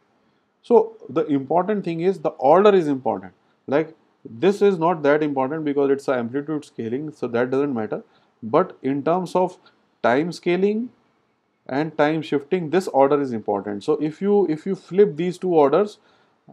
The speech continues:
the output will become totally different. So let us see, if you flip these two orders, like, you, if you move this here and move this side, this side, what will happen? In this situation, if you, this is same,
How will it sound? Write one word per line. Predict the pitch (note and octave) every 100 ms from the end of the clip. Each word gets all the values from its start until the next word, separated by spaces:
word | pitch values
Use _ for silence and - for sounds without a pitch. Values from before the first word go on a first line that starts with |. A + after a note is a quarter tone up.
| E3 -
the | - - A2+ A#2+ C3 D3+
output | C3+ C#3 F3+ D#3+
will | E3
become | D3 C3+ F3
totally | F3 D3 C#3 D#3
different. | C3 A2+ G2 F#2+ - _ _ _ _
So | D#3
let | D3 D3+
us | E3+
see, | - F3 E3 D#3+ _ -
if | C#3 F3
you | F3
flip | - D#3+ D3+
these | C3+ D#3 D#3
two | E3
orders, | C#3+ C3+ D3+ D3+ - -
like, | B2 B2
you, | B2 C3 B2+
if | -
you | C#3 A#2+ A#2+
move | C#3+ C3
this | C3 D3
here | B2 C#3 C#3
and | C3 B2+
move | C3 B2 A#2
this | C#3
side, | - C3 C3 A2+ F#2+
this | A2+
side, | - D3 A#2 - _ _
what | C3+ C#3
will | C3
happen? | G2 - _ _ _ _ _ -
In | C#3 C3+
this | F3+
situation, | F#3 E3+ E3+ F3 F#3 F#3+ - _ _ _ _ _ _
if | C3+ C3+
you, | F3 D#3 -
this | A#2+ D3+ F3+
is | D#3+
same, | C3 B2 E3+